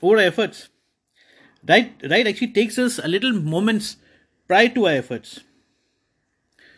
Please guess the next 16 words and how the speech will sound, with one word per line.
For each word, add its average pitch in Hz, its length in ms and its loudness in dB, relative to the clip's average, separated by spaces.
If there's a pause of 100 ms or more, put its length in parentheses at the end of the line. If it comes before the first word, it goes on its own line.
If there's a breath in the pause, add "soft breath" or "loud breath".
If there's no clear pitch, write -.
(320 soft breath)
What 240 200 2
we 277 120 4
need 220 180 0
to 254 100 -2
also 160 320 -2
understand 175 480 -4
is 165 280 -8 (420)
right 170 280 2
has 190 240 0
no 185 200 0
age. 151 420 -2 (760 soft breath)
It 156 100 -4
has 226 220 4
no 214 100 0
age 180 240 2
group. - 260 -2